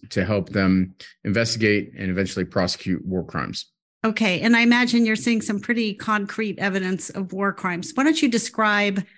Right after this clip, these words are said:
Speaker 2: your sort of firsthand experience there, what you're seeing on the ground?
Speaker 1: We interact with prosecutors in leadership quite often, but we also go out to different sites. So, for instance, I've been to Bucha, Irpin, Hostomel,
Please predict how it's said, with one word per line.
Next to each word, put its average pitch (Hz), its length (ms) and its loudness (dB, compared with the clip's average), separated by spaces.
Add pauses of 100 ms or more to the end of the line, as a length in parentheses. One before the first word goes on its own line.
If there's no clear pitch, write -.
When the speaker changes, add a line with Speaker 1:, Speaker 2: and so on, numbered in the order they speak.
(160)
Speaker 2:
your 220 140 0
sort 214 200 0
of 196 180 -2 (120)
firsthand 220 500 2
experience 190 640 0
there, 185 220 -2
what 196 200 -2
you're 190 60 -2
seeing 185 580 -2
on 185 220 -2
the 180 80 -2
ground? 165 560 -2 (460)
Speaker 1:
We 143 400 4
interact 120 460 2
with 113 180 2
prosecutors 110 640 2
in 98 320 -2
leadership 107 400 2
quite 104 200 2
often, 107 460 0
but 98 200 0 (140)
we 107 140 2
also 107 260 2
go 98 200 2
out 98 180 0
to 95 80 -4
different 87 320 -4
sites. 90 320 0
So, 92 240 2
for 98 180 -2
instance, 90 540 0
I've 90 160 0
been 92 440 4
to 90 260 0
Bucha, 95 560 0
Irpin, 87 400 -2
Hostomel, 92 760 0